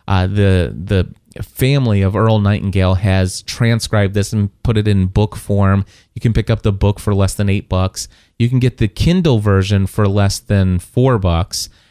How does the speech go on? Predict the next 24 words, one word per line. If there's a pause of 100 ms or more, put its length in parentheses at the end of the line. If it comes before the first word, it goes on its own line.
(120)
And
you
can
get
the
audio
version
of
this
for
eighty-three
cents.
And
I've
got
links
to
all
of
those
at
podcastanswerman
dot
com